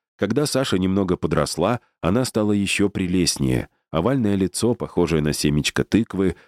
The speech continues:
нежная кожа, словно спелая черешня, из которой вот-вот брызнет сок, ясные голубые глаза, жемчужные зубы,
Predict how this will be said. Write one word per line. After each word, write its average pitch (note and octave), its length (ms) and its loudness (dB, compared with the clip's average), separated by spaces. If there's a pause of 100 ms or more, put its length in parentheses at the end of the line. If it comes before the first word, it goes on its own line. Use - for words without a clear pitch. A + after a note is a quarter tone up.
(280)
нежная E2+ 440 0
кожа, D#2+ 500 -2
словно C#2+ 460 0
спелая G#2 420 -2
черешня, F2 580 -2
из C#2 100 -2
которой D#2 440 0
вот-вот D2 480 0
брызнет C#2 540 -2
сок, - 360 -2 (360)
ясные F#2 460 -2
голубые E2 480 0
глаза, D#2 600 0 (200)
жемчужные F#2 680 0
зубы, F2+ 520 -2